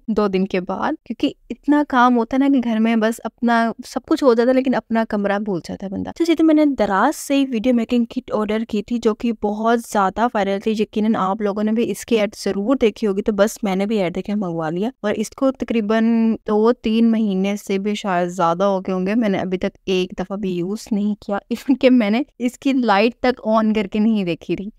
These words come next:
आपके सामने मैं इसकी लाइट चेक करी। अच्छा, वीडियो में इसकी लाइट बहुत ज़्यादा आ रही है, लेकिन रियल में इतनी लाइट नहीं थी, बहुत कम लाइट थी। तो लाइट हो ना हो, इतना कुछ खास फ़र्क नहीं पड़ रहा था। इसके साथ मैं ट्राइपॉड भी, गोरिल्ला ट्राइपॉड भी ऑर्डर किया था, जो कि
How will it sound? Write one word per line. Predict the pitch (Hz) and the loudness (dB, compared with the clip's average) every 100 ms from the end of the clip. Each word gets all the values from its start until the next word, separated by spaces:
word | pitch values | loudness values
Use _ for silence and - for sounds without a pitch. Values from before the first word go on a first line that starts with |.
| _ | _
आपके | 180 202 254 | -2 0 0
सामने | 233 233 208 226 | -2 2 2 4
मैं | 247 | 4
इसकी | 254 - | 0 -2
लाइट | 196 196 | -2 0
चेक | 220 | -2
करी। | 254 | -2
अच्छा, | 269 254 269 | -2 -2 -2
वीडियो | 214 214 262 | -2 0 2
में | 392 | 2
इसकी | 370 294 | 0 2
लाइट | 269 254 | 2 0
बहुत | - 220 240 | -2 2 2
ज़्यादा | 220 185 175 226 | 2 0 2 2
आ | 208 | 4
रही | 180 | 2
है, | 240 | 0
लेकिन | 262 262 262 254 - - | -2 0 2 2 0 -6
रियल | 208 226 233 | 0 2 4
में | 247 | 4
इतनी | 247 - - 240 | 2 -2 -2 2
लाइट | 196 190 | 2 0
नहीं | 196 | -2
थी, | 262 | -2
बहुत | 220 - 247 - | -2 0 0 0
कम | 214 202 | -2 0
लाइट | 170 170 214 | -2 -4 -6
थी। | 254 - | -6 -2
तो | 233 | 2
लाइट | 214 196 - | 2 2 0
हो | 233 214 226 | 0 2 2
ना | 220 | 2
हो, | 233 220 190 202 | -2 -4 -2 -2
इतना | 226 - | -4 -4
कुछ | 208 214 | -2 -4
खास | - 196 196 - | -2 0 0 -2
फ़र्क | 196 180 190 | -2 -2 -2
नहीं | 175 | -4
पड़ | 156 | -4
रहा | - | -6
था। | - - - | -8 -10 -12
इसके | 247 311 | -4 0
साथ | 302 | 4
मैं | 302 | 4
ट्राइपॉड | 294 220 220 277 | 4 0 2 0
भी, | 285 277 277 | 0 -2 -2
गोरिल्ला | 226 233 202 220 | 0 -2 0 0
ट्राइपॉड | 247 220 208 247 | 2 2 2 0
भी | 262 | 2
ऑर्डर | 240 247 | 2 2
किया | 233 226 | 2 0
था, | 254 | 0
जो | 247 | 0
कि | 240 | 0